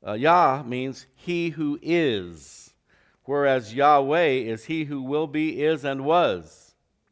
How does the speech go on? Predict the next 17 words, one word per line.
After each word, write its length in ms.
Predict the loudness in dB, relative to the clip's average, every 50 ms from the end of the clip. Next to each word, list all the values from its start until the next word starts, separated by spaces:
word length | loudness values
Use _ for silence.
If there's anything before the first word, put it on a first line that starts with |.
| _ _ _ _ _ _ _ _ _ _ _ _
Yah 340 | -6 0 4 6 6 6 6
speaks 420 | 2 -2 -8 -8 -8 -8 -6 -8
of 100 | -10 -8
the 120 | -6 -6 -6
experience 760 | -8 -10 -14 -16 -10 -6 -6 -4 -4 -4 -6 -6 -8 -12 -12
of 120 | -12 -10
knowing 360 | -8 -6 -6 -4 -4 -4 -2
God 260 | 0 2 2 2 2
as 160 | -2 -6 -8 -6
a 120 | -8 -8
present 580 | -8 -6 -2 -2 -2 -2 -4 -8 -12 -14 _ -14
help. 500 | -6 -2 0 0 0 -2 -6 _ _ _ _ _ _ _ _ _ _ _ _ _ _ _ _ _ _ _ _ _ _ _ _ _ _ _ _ _
Praise 580 | -8 -2 0 0 2 2 0 0 -4 -4 -8 -12 -16
Yah, 560 | -10 -4 0 2 2 2 2 0 -2 -4 -8 -12 -18 -20 _ _ _ _ _ _ _ _ _ _ _ _ _ _ _ _ _ _
here 240 | -8 -4 -4 -2 -2
and 200 | -2 -4 -4 -4
now 440 | -4 -4 -4 -4 -6 -8 -12 -14